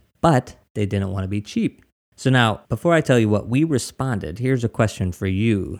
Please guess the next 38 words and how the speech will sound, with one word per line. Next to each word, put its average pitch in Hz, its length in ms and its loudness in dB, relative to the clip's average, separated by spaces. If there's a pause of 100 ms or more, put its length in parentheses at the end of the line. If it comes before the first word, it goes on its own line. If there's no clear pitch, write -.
(140)
What 123 420 -2
do 110 80 -2
you 117 240 0
tip - 680 -4
your 131 300 0
super? - 540 -8 (440)
Now, 113 140 2
when 131 140 4
you 127 80 2
hear 165 160 4
this 170 160 -2
episode, 113 440 0
I 107 60 0
expect - 400 -4
you 113 80 0
to 104 80 2
go 110 200 2
onto 107 180 2
LinkedIn 110 460 0
or 98 100 0
YouTube 101 420 -2
or 92 240 -2 (120)
somewhere 143 380 2
on 110 140 2
the 98 80 0
socials 95 500 -6 (160)
and 113 160 0
tell 151 200 2
me 139 200 2
what 110 340 0
you 107 240 0
do 90 320 -4
for - 200 -8
tipping. - 460 -10 (320)
I'm 110 100 0
just 104 200 -2
very 110 260 4
curious. 98 500 -6